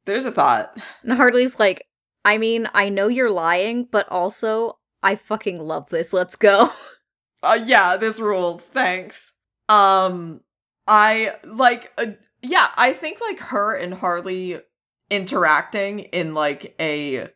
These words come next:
Speaker 1: like, positive way, 'cause I think it, they're, like, on the Suicide Squad together for a little bit, but they don't like each other.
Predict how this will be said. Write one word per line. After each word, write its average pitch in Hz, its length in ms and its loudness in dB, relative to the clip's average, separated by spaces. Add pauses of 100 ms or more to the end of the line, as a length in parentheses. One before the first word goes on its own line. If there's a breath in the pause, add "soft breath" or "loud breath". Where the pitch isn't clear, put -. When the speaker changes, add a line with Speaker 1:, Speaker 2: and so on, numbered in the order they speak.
(420)
Speaker 1:
like, 170 340 -2
positive 208 560 -2
way, 233 400 2
'cause 247 180 -6
I 185 120 2
think 233 360 -4
it, 190 380 -4
they're, 170 260 4
like, 151 360 0
on 156 160 4
the 151 80 -2
Suicide 151 500 0
Squad 143 300 0
together 143 320 -2
for - 100 -2
a 139 80 2
little 135 220 -4
bit, 160 240 -4
but 143 100 -8
they 139 140 -6
don't 127 240 -4
like 117 180 -6
each 156 160 -6
other. 180 400 -2